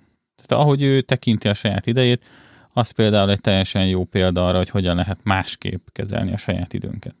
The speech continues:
Az, hogy melyik út a jó, és melyiknél milyen szempontokat kell figyelembe venni, az egyrészt objektív, másrészt szubjektív. Az, hogy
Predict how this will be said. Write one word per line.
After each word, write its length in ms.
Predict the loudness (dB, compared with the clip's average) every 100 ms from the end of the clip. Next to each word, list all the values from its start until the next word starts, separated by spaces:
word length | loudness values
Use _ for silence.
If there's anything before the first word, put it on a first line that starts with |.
| _ _ _ _
Az, 280 | -2 -2 -4
hogy 540 | -2 2 2 2 -2
melyik 440 | -4 0 0 -2 -4
út 420 | -2 0 -2 -6
a 100 | -2
jó, 520 | 0 2 2 2 0 -2 -10 _ _ _
és 160 | -16 -4
melyiknél 760 | 0 0 0 0 2 2 0 0
milyen 260 | 2 2
szempontokat 720 | 2 0 0 0 -2 -2 -4 -2
kell 160 | -4
figyelembe 540 | -2 -2 0 0 0 0
venni, 380 | 0 2 0 -2 _
az 220 | -4 -4 -2
egyrészt 440 | -2 0 0 0
objektív, 500 | 0 0 0 0 0
másrészt 600 | 2 2 0 -2 -2 -2 -8 _
szubjektív. 800 | -2 0 2 0 -2 -2 -2 -4 _ _ _
Az, 320 | -2 0 0 -4 -2
hogy 320 | 2 2